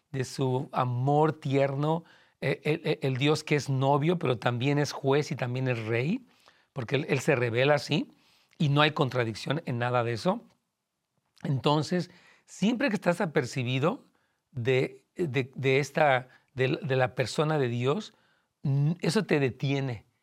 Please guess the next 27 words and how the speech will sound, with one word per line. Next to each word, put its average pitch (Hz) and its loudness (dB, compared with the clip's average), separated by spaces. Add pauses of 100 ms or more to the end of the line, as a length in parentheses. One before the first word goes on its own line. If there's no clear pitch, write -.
(160)
y 175 2
por 151 2
eso 180 0
es - -6
un 139 -4
tesoro. 117 -4 (920)
Porque 131 -2
dices, 131 -4
"¿Sabes 165 0
qué? 175 -2
Aquí 143 -6
ya 147 2
no, 156 -2
ya 147 0
no 165 0
puedo". 151 0
Yo 151 2
recuerdo, 180 2
le 139 0
voy 143 2
a 143 -2
contar 147 0
como 131 -2
joven, 120 0
¿eh? 123 -6
Tenía 139 0
mis 135 -2